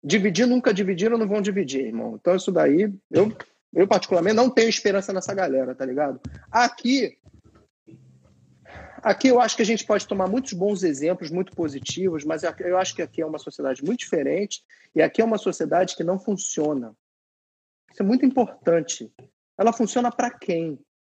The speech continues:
Você acha que pro americano funciona? A maioria dos americanos não funciona, cara. Não tem plano de saúde.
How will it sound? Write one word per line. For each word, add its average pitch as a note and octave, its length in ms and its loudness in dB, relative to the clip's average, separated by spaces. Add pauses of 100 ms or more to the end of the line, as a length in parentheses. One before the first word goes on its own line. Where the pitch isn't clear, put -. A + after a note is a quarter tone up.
(180)
Você - 120 -4
acha F#3 100 2
que - 60 -14
pro G3+ 80 2
americano F#3 460 2
funciona? A3 400 -4
A A#3+ 40 0
maioria B3 240 2
dos G#3+ 120 -2
americanos G#3+ 500 -2
não A3+ 180 0
funciona, F3+ 680 -4
cara. A#2 380 -8 (220)
Não A3 120 2
tem G#3+ 160 4
plano G3+ 300 4
de - 100 -4
saúde. E3+ 540 4